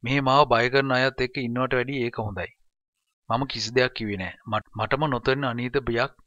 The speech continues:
හිත ඇතුලේ විහිදලා ගියා. වචන ගොළු වුණා.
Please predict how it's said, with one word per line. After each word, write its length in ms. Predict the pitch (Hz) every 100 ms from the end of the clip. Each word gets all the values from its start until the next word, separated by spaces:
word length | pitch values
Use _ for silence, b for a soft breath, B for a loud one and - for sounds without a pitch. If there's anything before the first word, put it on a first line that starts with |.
| _ -
හිත 180 | 117 131
ඇතුලේ 360 | 123 131 135
විහිදලා 360 | 110 117 123 104
ගියා. 260 | 90 85 - _ -
වචන 340 | 107 - 139 123
ගොළු 220 | 110 131
වුණා. 260 | 110 82